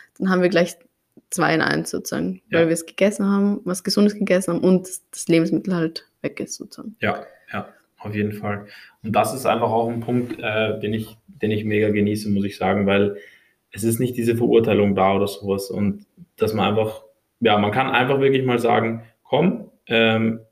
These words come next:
Speaker 2: man gönnt sich mal was gemeinsam“, man weiß aber dann auch wieder, wenn's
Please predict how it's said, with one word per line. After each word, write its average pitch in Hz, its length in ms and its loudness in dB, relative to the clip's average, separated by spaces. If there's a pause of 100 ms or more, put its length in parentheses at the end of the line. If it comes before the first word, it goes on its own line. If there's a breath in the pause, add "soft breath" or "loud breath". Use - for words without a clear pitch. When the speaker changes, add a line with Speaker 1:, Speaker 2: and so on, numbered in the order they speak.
Speaker 2:
man 110 160 -4
gönnt 117 220 4
sich 190 120 -2
mal 175 140 2
was 165 160 0
gemeinsam“, 139 520 -4
man 110 200 -2
weiß 104 320 4
aber 123 120 -2
dann 123 160 -2
auch 113 220 -2
wieder, 117 240 0
wenn's 107 400 -6